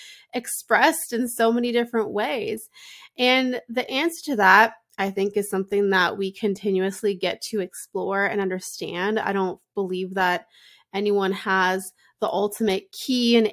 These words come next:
answers and secrets of the universe. I believe that it is a mystery that is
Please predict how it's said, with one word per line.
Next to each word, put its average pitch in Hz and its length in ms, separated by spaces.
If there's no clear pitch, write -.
answers 220 580
and 190 140
secrets 226 580
of 202 300
the 196 100
universe. 208 600
I 208 100
believe 196 340
that 196 240
it 196 140
is 190 360
a 226 60
mystery 214 560
that 190 360
is 202 300